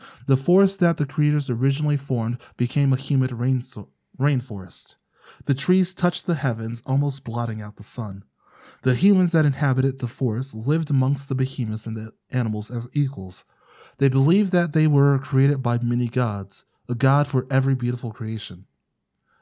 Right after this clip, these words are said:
The religion that they formed was not far off from the truth of Vale. They viewed the world around them in reverence and believed in developing a life of harmony with the world. Together with the behemoths,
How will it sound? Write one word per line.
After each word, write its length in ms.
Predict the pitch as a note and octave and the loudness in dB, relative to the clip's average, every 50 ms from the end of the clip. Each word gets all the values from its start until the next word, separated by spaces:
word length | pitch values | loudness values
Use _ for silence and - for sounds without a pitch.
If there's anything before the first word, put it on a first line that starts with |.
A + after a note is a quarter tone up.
| _ - | _ 0
The 100 | C3+ C3 | 2 6
religion 500 | C3 C3+ C#3 E3 F#3+ F#3+ A#3 A3+ G#3 F3+ | 6 6 6 6 6 4 4 4 4 4
that 160 | F#3 F3 - | 2 2 2
they 120 | F3 F3 | 4 2
formed 380 | - - - A#2+ A2+ A2+ A2+ A#2 - | 2 2 2 2 2 2 0 -2 -2
was 140 | B2 A2+ C3 | -2 0 2
not 180 | C3+ D3 D3 | 2 0 0
far 360 | C#3+ - - C#3 C3 C3 A#2+ A#2 | -4 -6 -4 -2 -2 -2 -2 -4
off 220 | A#2 A#2 - - | -4 -6 -8 -10
from 180 | - A#2 A2 A2 | -10 -8 -8 -6
the 120 | A2 G#2+ | -8 -10
truth 360 | - - - B2+ B2 B2 - | -10 -6 -4 -4 -4 -4 -6
of 80 | A#2+ A#2 | -10 -8
Vale. 420 | A2+ A#2+ B2+ A#2 G2+ G2 G2 - _ _ _ _ - - - _ - | -6 -4 -4 -4 -4 -6 -10 -14 _ _ _ _ -20 -20 -18 _ 2
They 120 | C#3+ C3 | 4 4
viewed 300 | G#2+ B2 D#3 F3+ F#3+ F#3+ | 6 6 6 6 6 4
the 100 | F#3+ E3 | 4 2
world 260 | C#3+ D3 D3+ D#3 D#3 | 2 2 2 2 2
around 380 | D3 B2+ A#2 A#2+ A#2+ A#2+ A2+ G#2+ | 2 2 2 0 0 0 -2 -4
them 200 | A2 G#2+ A2+ A2+ - - - - - _ - | -4 -6 -6 -6 -8 -14 -20 -20 -20 _ 0
in 200 | C#3+ C3+ B2+ A2+ | 2 4 4 4
reverence 500 | A2+ B2+ C3 A#2 G#2 G#2 G#2 G#2 - - | 4 4 4 4 2 -2 -4 -6 -6 -4
and 140 | - B2+ A#2 | -2 -2 -2
believed 480 | A2+ A2+ A2 B2+ C#3+ E3 F#3 F3 - - | -2 -2 0 0 0 0 0 -2 -2 0
in 140 | - D3 C3+ | 0 2 2
developing 600 | C3+ A#2+ A2+ B2+ C3 C#3+ D3 D3 D3 D3 C#3+ B2 | 2 0 0 0 0 0 0 0 -2 -2 -2 -2
a 80 | A#2+ | -2
life 300 | A#2 A2+ B2 C3+ D3 C#3 | -2 -2 -2 -2 -2 -4
of 140 | E3 D3+ - | -6 -8 -8
harmony 440 | - - B2 A2 G#2 G#2+ G#2 G#2 G2+ | -8 -8 -6 -6 -6 -6 -8 -10 -10
with 220 | F#2+ G2+ G2+ - | -10 -12 -12 -10
the 80 | - G2+ | -10 -8
world. 440 | G2+ A2+ A#2+ A2 F#2+ F#2+ F#2 - _ _ _ _ _ _ _ _ _ _ _ _ _ | -4 -4 -4 -4 -4 -8 -10 -14 _ _ _ _ _ _ _ _ _ _ _ _ _
Together 540 | - D3 C#3 - C#3+ D3+ E3+ E3+ G3+ G#3 G3+ | 2 2 4 4 4 2 2 4 2 2 4
with 180 | E3+ E3+ E3 | 2 0 -2
the 80 | - E3 | -2 -2
behemoths, 760 | C#3+ D3 C#3+ C3+ - - E3+ E3+ E3 C#3 A2+ A2+ A#2 - - | 0 0 -2 -2 -4 -4 -2 0 0 0 0 -2 -4 -6 -10